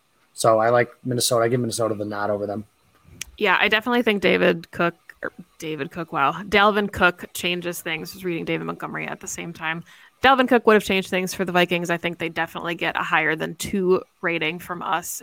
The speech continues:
Speaker 2: if he is on the roster, but obviously we know that he's not. Alexander Mattison getting the opportunity to come back and be the guy. Like you said, a lot of these rooms have third guys. Chicago has Deonta Foreman.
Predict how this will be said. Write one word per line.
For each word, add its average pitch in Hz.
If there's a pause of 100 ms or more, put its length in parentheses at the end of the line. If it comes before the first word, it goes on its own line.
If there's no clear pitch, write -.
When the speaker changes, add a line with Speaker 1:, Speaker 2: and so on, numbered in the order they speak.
Speaker 2:
if -
he 180
is 170
on 156
the 170
roster, 220
but 185
obviously 165
we 165
know 151
that 160
he's 170
not. 208
Alexander 165
Mattison 160
getting 160
the 165
opportunity 180
to 180
come 165
back - (480)
and 190
be 196
the 180
guy. 165 (420)
Like 196
you 196
said, 175
a 185
lot 180
of 175
these 175
rooms 175
have 170
third 170
guys. 165 (640)
Chicago 180
has 175
Deonta 170
Foreman. 226